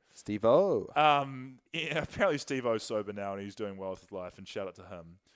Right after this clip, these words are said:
Speaker 2: But, like, it's just, like, so embarrassing that they're still there making a scene with their shitty coaching hires. And I know they're probably the most popular team, but can they not just take a break? Can there just be some embargo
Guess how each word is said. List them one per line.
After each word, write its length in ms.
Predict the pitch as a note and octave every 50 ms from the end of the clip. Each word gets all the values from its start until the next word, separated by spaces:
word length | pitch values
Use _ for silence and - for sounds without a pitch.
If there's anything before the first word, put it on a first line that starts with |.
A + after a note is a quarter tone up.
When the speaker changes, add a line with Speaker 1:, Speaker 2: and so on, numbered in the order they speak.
| _ _ _ _ _
Speaker 2:
But, 140 | - E3 F3+
like, 200 | F#3 F3+ F3+ F3+ F3+
it's 140 | - - -
just, 200 | A3+ G#3 - -
like, 180 | G#3 E3 -
so 260 | - - - G3+ G#3
embarrassing 640 | F#3+ F3+ D3+ D#3+ D#3 D#3 E3 D#3+ - - C3 G2+ G2
that 120 | G#2 G#2
they're 120 | B2 B2+ B2
still 380 | - - - D3 C#3 C#3 C#3
there 220 | B2 C3 B2+ B2 A#2+
making 380 | A#2+ A#2+ B2 B2+ B2 - A#2
a 40 | A2
scene 480 | - - - G#2 G2+ G2 G2 F#2+ G2 F#2+ _ _ _ _ _ -
with 180 | B2 A2+ -
their 120 | - A#2+ A2+
shitty 480 | - - - - - D3+ C#3+ D3+ C#3
coaching 360 | - - A#2+ A#2 - - A2+
hires. 360 | A2 A2 G#2+ G#2+ G#2+ G#2+ G#2+ - _ _ _ -
And 80 | - E3
I 40 |
know 180 | F3 F#3+ G3 G3+
they're 100 | F#3 F#3
probably 240 | F3 - E3+ D#3 D3+
the 60 | C#3
most 280 | C3+ C3 B2+ B2 - -
popular 360 | - C3+ C3 - - A#2 A2+
team, 500 | G#2 - A#2 G#2+ G2+ F#2+ F2+ F2 F#2 F#2+ _ _ _ _ _ _ -
but 160 | - E3 E3+
can 120 | - G3 F#3+
they 120 | G3 G3+
not 200 | G3 A3 A3+ G3
just 180 | - F#3 - -
take 200 | F#3+ E3 D3 -
a 60 | B2+
break? 400 | - A#2+ B2 B2 C3 C3 - -
Can 100 | - C#3+
there 120 | D3 D#3
just 120 | D3+ D3 C#3
be 80 | D3+
some 160 | D3 - D3
embargo 760 | C3+ B2+ B2 - C3+ C3 C3 C3 C3 C3 B2+ B2+ B2 A#2+ A#2+